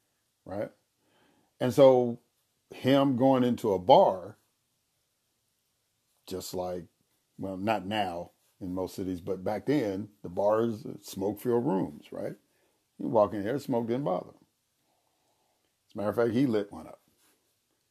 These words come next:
And one of the most classic pictures you'll ever see of Doctor King is him sitting there with that cigarette hanging on the edge of his lip, lining up a shot.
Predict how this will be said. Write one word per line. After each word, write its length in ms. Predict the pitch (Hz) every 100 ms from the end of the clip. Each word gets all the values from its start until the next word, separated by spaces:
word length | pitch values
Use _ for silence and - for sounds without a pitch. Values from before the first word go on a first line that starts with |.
| _ _ _ -
And 120 | 110
one 140 | 117
of 80 | 117
the 180 | 113 107 104
most 260 | 107 101
classic 480 | - 135 127 - 101
pictures 380 | - 127 120 101
you'll 160 | 110 107
ever 220 | 113 95
see 200 | - 190
of 120 | 135
Doctor 260 | 98 - 92
King 340 | - 95 104
is 180 | 95 -
him 260 | 113 113
sitting 240 | 101 117 113
there 180 | 107 107
with 160 | 104
that 220 | 98 104 -
cigarette 880 | - - - - 123 113 101 104 - _ _ _ _ _ _ _ -
hanging 280 | 107 107
on 140 | 104 104
the 120 | 101
edge 140 | 107
of 80 | 101
his 160 | 95 98
lip, 300 | 160 143 - _ _ _ _ _ _ _
lining 420 | 90 113 113 117
up 160 | 113 110
a 20 |
shot. 420 | 104 208 180 -